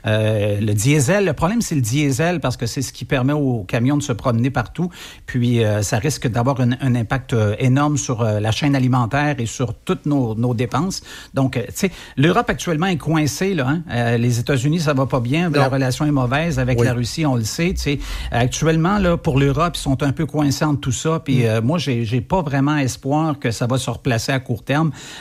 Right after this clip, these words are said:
Speaker 1: Euh, tu sais,
Speaker 2: Mais là,
Speaker 1: on
Speaker 2: le
Speaker 1: s'en
Speaker 2: discours
Speaker 1: reparlera dans
Speaker 2: d'hier,
Speaker 1: les
Speaker 2: c'était pas
Speaker 1: prochaines
Speaker 2: clair, là.
Speaker 1: chroniques, là. Exactement. Donc, euh, ici, là, c'est, tu sais, euh, le, le, c'est, c'est fragile actuellement. On pourrait avoir probablement une chronique juste là-dessus, euh, quand on va se reparler dans deux semaines, j'ai l'impression.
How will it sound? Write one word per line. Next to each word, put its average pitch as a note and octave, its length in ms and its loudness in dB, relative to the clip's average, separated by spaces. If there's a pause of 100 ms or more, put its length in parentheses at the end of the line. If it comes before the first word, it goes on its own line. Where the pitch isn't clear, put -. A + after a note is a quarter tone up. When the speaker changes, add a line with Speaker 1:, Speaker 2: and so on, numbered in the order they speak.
(120)
Speaker 1:
Euh, G#2 320 2
tu F#2 80 -6
sais, D3+ 80 4
Speaker 2:
Mais D#3 60 6
là, F3 100 6
Speaker 1:
on D#3+ 60 4
Speaker 2:
le D3 40 0
Speaker 1:
s'en C3 100 0
Speaker 2:
discours F3 240 0
Speaker 1:
reparlera D3 160 2
dans C#3 40 2
Speaker 2:
d'hier, D#3 160 2
Speaker 1:
les D#3+ 60 2
Speaker 2:
c'était C#3 160 -2
pas C3 160 0
Speaker 1:
prochaines - 20 -4
Speaker 2:
clair, C#3 220 2
là. E3 80 2
Speaker 1:
chroniques, D#3 240 -2
là. E3+ 140 -8 (340)
Exactement. C#3 720 -4
Donc, C3+ 380 -4
euh, B2 180 0
ici, C#3 400 -4
là, D#3+ 260 0
c'est, C3 240 -4
tu B2+ 60 -10
sais, D3+ 240 -2
euh, B2+ 280 0 (600)
le, A#2 180 -2
le, A#2 140 -4
c'est, C#3+ 200 0
c'est C#3 220 2
fragile D3 520 2
actuellement. A#2+ 520 0
On A#2 60 0
pourrait E3 320 0
avoir D3+ 380 0
probablement C#3+ 500 -2
une D#3 100 0
chronique C#3 480 0
juste D#3+ 300 0
là-dessus, D3+ 500 0
euh, A#2 220 2 (280)
quand B2+ 140 2
on B2+ 60 6
va C3 100 2
se D3 140 -2
reparler C3 340 0
dans C3 140 2
deux A#2 160 0
semaines, A#2+ 260 -2
j'ai G#2+ 100 0
l'impression. G2 460 -6